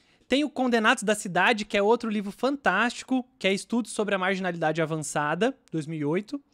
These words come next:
E tem os Pu-, o Punir os Pobres, que é a nova gestão da miséria nos Estados Unidos, que é de dois mil e um. Então é sobre esse livro e também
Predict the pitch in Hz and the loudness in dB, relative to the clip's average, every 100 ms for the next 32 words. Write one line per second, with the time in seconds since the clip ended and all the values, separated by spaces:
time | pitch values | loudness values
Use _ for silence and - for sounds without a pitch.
0 | _ _ _ _ _ _ 277 - 254 277 | _ _ _ _ _ _ -4 0 0 0
1 | - - 285 226 226 262 233 - 254 220 | -4 -6 -4 -4 0 2 2 0 4 4
2 | 220 247 - - _ 247 226 202 208 214 | 4 -2 -8 -16 _ -2 0 0 0 -4
3 | 208 196 196 202 180 185 190 185 - 185 | -6 -6 -4 -4 -2 -4 -6 -6 -4 -2
4 | 196 196 175 175 - - _ _ - 165 | -2 -2 -4 -6 -12 -20 _ _ -2 2
5 | 156 156 165 160 170 165 117 - _ _ | 2 0 -4 -4 -6 -8 -10 -16 _ _
6 | _ _ _ _ _ 165 175 196 208 - | _ _ _ _ _ -4 0 0 0 2
7 | 220 190 214 - 214 269 320 - 240 196 | 2 4 0 -2 0 2 2 0 2 2
8 | 180 254 320 _ _ _ _ 247 285 294 | 2 0 -2 _ _ _ _ -6 -4 -2
9 | 247 202 202 247 | -2 -4 -6 -8